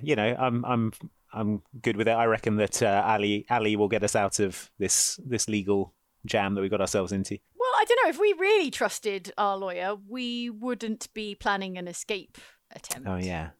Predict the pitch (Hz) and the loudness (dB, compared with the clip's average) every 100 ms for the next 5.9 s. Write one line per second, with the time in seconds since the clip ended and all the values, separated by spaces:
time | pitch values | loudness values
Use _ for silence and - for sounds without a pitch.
0 | _ _ _ - - - 90 262 180 277 | _ _ _ -12 -10 -8 -2 0 2 2
1 | 269 277 262 262 254 240 208 226 220 214 | 2 0 0 0 2 2 2 2 2 -2
2 | 208 - 208 - - 226 226 190 165 170 | -2 -4 -8 -8 -10 -8 -10 -10 -12 -12
3 | 165 - _ _ _ - 196 175 - - | -12 -18 _ _ _ -10 -6 -6 -10 -14
4 | - - _ 180 175 165 170 - - _ | -14 -16 _ -10 -10 -12 -14 -14 -18 _
5 | _ - 208 190 190 175 160 165 - | _ -8 -8 -6 -8 -8 -8 -12 -14